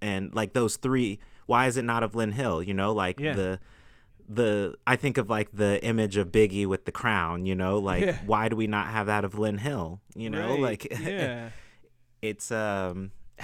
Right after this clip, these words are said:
Speaker 1: it just goes to show you that, like, these, and I guess, like, the, this is, like, probably the, the thing that could be extrapolated from the essay that I didn't explicitly say, is that these cultures need to be updated. They need to have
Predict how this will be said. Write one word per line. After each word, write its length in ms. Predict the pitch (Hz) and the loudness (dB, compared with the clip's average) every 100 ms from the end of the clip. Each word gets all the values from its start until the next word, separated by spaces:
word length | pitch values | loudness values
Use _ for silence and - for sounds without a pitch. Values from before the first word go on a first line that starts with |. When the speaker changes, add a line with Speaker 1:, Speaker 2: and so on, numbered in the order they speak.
| 123 - | -8 -2
Speaker 1:
it 140 | 135 | 0
just 260 | 143 139 - | 0 -2 0
goes 280 | 127 131 - | 0 0 -2
to 100 | 120 | -4
show 260 | - 110 | 0 2
you 220 | 139 123 | 2 0
that, 220 | 104 104 92 | 0 -2 0
like, 340 | 95 92 - - - - _ | -2 -2 -8 -20 -20 -20 _
these, 720 | 101 104 120 117 113 107 - - - - - - - - | -12 -8 -4 -4 -6 -6 -10 -12 -20 -20 -20 -20 -20 -8
and 140 | 170 | -2
I 80 | 165 | 0
guess, 320 | 151 170 190 | 2 0 0
like, 220 | 202 175 131 | 0 -2 0
the, 360 | 123 120 95 - _ 113 | 0 0 -2 -14 _ -14
this 320 | 104 139 139 | -4 -2 -2
is, 120 | 117 | -2
like, 240 | 113 98 | -2 -4
probably 460 | - 110 110 110 104 | -2 -2 -2 -2 -4
the, 340 | 90 92 90 - | -4 -4 -4 -6
the 80 | |
thing 220 | 104 127 113 | -6 -4 -6
that 60 | - | -8
could 80 | 104 | -6
be 140 | 101 | -6
extrapolated 720 | - - 95 95 101 101 101 | -6 -4 -4 -4 -4 -4 -6
from 140 | 107 104 | -6 -6
the 60 | |
essay 240 | 95 - 101 | -4 -4 -4
that 160 | 95 | -2
I 80 | 92 | -4
didn't 240 | 85 98 90 | -2 -4 -4
explicitly 560 | - 104 - - 92 | -6 -8 -6 -6 -6
say, 420 | - 95 90 101 - - - - - - | -6 -6 -6 -6 -10 -20 -20 -20 -18 -6
is 140 | 143 | -2
that 220 | 151 160 | 0 -2
these 160 | 175 165 | -2 -6
cultures 500 | - 139 135 135 123 | -2 -2 -2 -4 -4
need 180 | 113 107 | -4 -4
to 80 | 104 | -4
be 120 | 110 | -4
updated. 640 | - 113 - 98 80 80 - | -2 -4 -2 0 0 -4 -4
They 140 | 95 | -4
need 360 | 92 98 107 98 | -2 -2 -4 -6
to 340 | - 107 98 | -8 -4 -4
have 640 | 92 - 113 107 98 95 | -6 -6 -2 -2 -2 -6